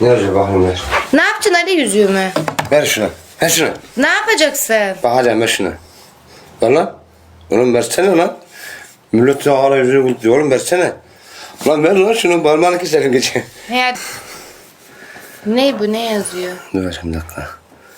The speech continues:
Speaker 2: Ya ne gümüşü Allah aşkına? Abi siz şaka mısınız?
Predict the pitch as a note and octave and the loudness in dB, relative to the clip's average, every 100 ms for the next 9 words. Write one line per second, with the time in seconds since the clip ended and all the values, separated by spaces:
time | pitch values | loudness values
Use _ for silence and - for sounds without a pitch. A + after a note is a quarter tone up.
0 | - - - - _ _ - - - D#4+ | -20 -20 -20 -20 _ _ -20 -20 -4 0
1 | E4+ G#4 F#4 G#4+ G#4+ - - D4 C4+ C#4 | 2 2 2 2 2 2 2 2 2 0
2 | D#4+ E4+ D#4 - - B3+ C#4 D#4 D#4+ E4 | 0 0 -2 -2 -4 -2 -2 -2 -4 -4
3 | D#4 D#4+ D#4+ E4+ E4 - C#4+ C4 | -2 -2 0 -2 -2 -2 0 0